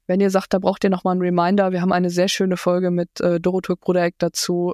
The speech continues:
ähm, wo es da nochmal konkrete Anregungen gibt. Und werden auch in Staffel zwei immer mal wieder darauf kommen, wie das funktionieren kann. Ähm, von daher danke, Dennis, für den Reminder auch an dieser Stelle.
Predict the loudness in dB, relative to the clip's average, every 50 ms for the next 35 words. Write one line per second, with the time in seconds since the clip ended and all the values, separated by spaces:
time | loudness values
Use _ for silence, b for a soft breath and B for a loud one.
0 | -4 -6 -4 -4 -4 -4 -4 -2 -2 -2 -2 0 0 0 0 0 -2 -4 -4 -4
1 | -4 -2 -2 -2 -2 -2 -2 -2 -2 -2 -2 -2 -2 -2 -2 -2 0 -2 -2 -4
2 | -4 _ _ _ _ _ _ _ _ _ _ _ _ _ _ _ -4 -4 -2 -2
3 | -4 0 0 2 2 4 2 2 2 2 0 2 2 0 2 2 0 0 0 0
4 | 2 2 2 2 2 2 2 4 2 2 2 2 2 2 4 2 2 2 -2 -2
5 | -4 -6 -4 -2 -2 0 -2 -2 -2 -2 -2 -2 -4 -4 -6 -6 -6 -2 -2 0
6 | 0 2 2 0 0 -2 -2 -2 -2 -2 -2 -2 -4 -6 -10 _ _ -4 -4 -4
7 | -4 -8 -6 -4 -4 -2 -2 0 0 0 0 0 0 0 2 0 0 -2 -2 -2
8 | -2 0 0 0 0 0 0 0 0 0 0 -2 -2 -2 -4 -4 -4 -2 -2 0
9 | 0 -2 -2 -2 -2 0 0 2 2 0 0